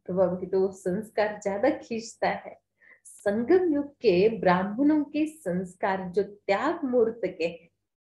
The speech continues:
वह कम इमर्ज है। त्याग तपस्वी के संस्कार है ना ब्राह्मणों के, तो देवताओं के संस्कार इमर्ज हो जाते हैं।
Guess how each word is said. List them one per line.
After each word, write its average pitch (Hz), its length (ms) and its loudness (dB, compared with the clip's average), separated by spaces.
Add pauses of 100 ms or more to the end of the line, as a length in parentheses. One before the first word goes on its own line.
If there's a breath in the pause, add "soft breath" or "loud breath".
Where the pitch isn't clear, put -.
(380)
वह 240 260 2 (760)
कम 269 260 4 (140)
इमर्ज 190 580 -4
है। 180 80 -16 (1300)
त्याग 180 680 -4 (140)
तपस्वी 185 720 -4
के 196 440 0 (260)
संस्कार 180 600 0
है 269 220 -2
ना 311 100 -2
ब्राह्मणों 175 600 0
के, - 180 -18 (720)
तो 190 40 -2
देवताओं 196 680 2
के 254 140 -6
संस्कार 226 600 -2
इमर्ज 214 540 -4
हो 208 60 -2
जाते 190 400 -8
हैं। - 120 -14